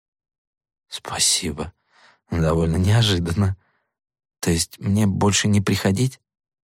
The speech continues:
"Разумеется, можешь зайти потусить, попариться в сауне, но работать не нужно". "Да, э, это, наверное, звучит немного странно, но я как-то уже привык, и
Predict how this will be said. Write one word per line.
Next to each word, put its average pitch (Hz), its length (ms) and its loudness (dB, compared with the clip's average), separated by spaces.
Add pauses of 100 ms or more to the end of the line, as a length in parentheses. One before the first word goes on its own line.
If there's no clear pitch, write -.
(240)
"Разумеется, 110 680 2
можешь 107 180 4
зайти 104 240 2
потусить, 104 540 0
попариться 92 460 0
в - 40 -2
сауне, 101 460 2
но 92 380 2 (500)
работать 104 600 2
не 87 100 2
нужно". 73 600 -6 (880)
"Да, 90 720 -2 (360)
э, 76 480 -2 (680)
это, - 600 -4
наверное, 92 680 2
звучит 92 360 0
немного 90 320 2
странно, 110 440 0
но 73 140 -4
я 90 260 -4
как-то - 360 0
уже 95 200 0 (120)
привык, 101 520 2
и 78 180 -2